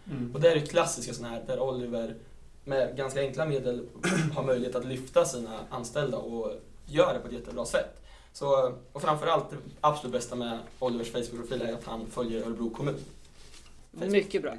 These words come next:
Speaker 3: mycket bra.
Speaker 2: Så det är väl
Speaker 3: Ska man
Speaker 2: absolut bästa.
Speaker 3: Nej, men experter inom det här området säger ju att chefer behöver i mycket, mycket större utsträckning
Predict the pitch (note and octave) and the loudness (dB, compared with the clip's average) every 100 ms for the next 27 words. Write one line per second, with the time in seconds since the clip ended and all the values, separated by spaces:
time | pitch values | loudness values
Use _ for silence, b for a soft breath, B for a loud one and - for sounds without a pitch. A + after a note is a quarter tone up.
0 | - F#3+ - D#3 C3 F3 F3+ E3 D#3+ D3+ | -4 -4 -2 -2 4 10 10 10 6 4
1 | B2 - - - C4+ C#4 C#4 A#3+ - D#4 | 0 -8 -6 4 6 6 4 0 4 6
2 | D#4 D4+ A#3+ G#3+ G3+ G3 F3+ E3 - G3+ | 6 6 6 6 8 6 8 6 6 6
3 | F#3+ B3 C4+ G3+ D3+ - - A3 A3 F#3+ | 6 8 8 6 2 2 4 6 4 4
4 | F3 E3+ - G#3 E3 E3 D3+ - F3 G3+ | 2 2 2 2 2 2 -2 -2 2 4
5 | - - C4 G#3 D#3+ D#3+ D#3 G3 G#3 B3+ | 4 6 8 8 6 2 4 6 8 8
6 | B3+ B3 G#3+ G3 F#3 E3+ D#3+ D#3 - D3+ | 4 0 0 0 0 2 2 0 -2 -4
7 | D#3 D#3 | -4 -8